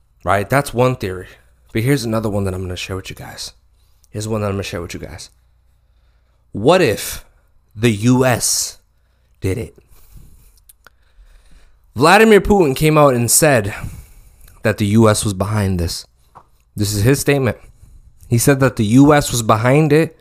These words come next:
and this is their doing. That they sent Ukraine to do this. They've, uh, ordered Ukraine, so to speak.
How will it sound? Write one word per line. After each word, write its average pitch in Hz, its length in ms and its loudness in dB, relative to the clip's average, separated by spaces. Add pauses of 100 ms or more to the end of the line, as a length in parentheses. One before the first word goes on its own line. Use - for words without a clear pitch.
(640)
and 110 440 2
this 117 200 0
is 110 140 -4
their 120 240 4
doing. 104 380 0 (680)
That 98 180 -4
they 123 200 2
sent 175 560 0
Ukraine 139 720 -2 (680)
to - 120 -4
do 110 220 4
this. - 360 -2
They've, 117 280 0 (220)
uh, 117 160 4 (120)
ordered 123 400 4
Ukraine, 95 480 -4 (220)
so 101 200 -2
to 92 60 -2
speak. - 240 -10